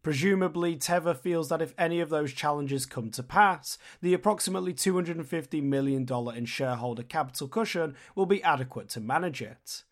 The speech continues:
However, that's a tiny percentage of its total sixty-six billion dollars in assets. Until Tether is willing to provide greater clarity about the composition of its reserves, it's nearly impossible to accurately assess the firm's solvency.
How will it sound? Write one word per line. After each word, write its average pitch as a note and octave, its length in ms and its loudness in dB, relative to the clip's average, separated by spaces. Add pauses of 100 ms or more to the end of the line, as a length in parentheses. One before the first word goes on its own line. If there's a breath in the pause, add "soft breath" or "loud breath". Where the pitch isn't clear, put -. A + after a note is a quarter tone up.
(260 soft breath)
However, E3 580 8
that's E3+ 200 2
a D#3 80 -6
tiny E3+ 340 4
percentage E3 680 -2
of E3+ 140 -4
its C#3+ 140 -6
total F3 440 0
sixty-six D#3 640 -4
billion C#3 440 -2
dollars D#3+ 500 2
in G#2 200 -12
assets. - 880 -8 (500 loud breath)
Until G3 400 6
Tether F#3+ 340 4
is D#3 140 -2
willing F3 340 2
to D#3+ 100 -4
provide D#3+ 460 6
greater D#3 340 0
clarity D#3 580 0
about C3 260 -2
the C3 60 -6
composition C3 640 -4
of B2+ 80 -4
its B2+ 160 -8
reserves, D#3+ 680 2 (240 loud breath)
it's F#3+ 220 -2
nearly G#3 360 6
impossible F#3+ 580 2
to E3+ 200 -4
accurately D#3 440 -2
assess E3+ 420 -2
the C3+ 140 -8
firm's B2 420 -2
solvency. B2 800 -4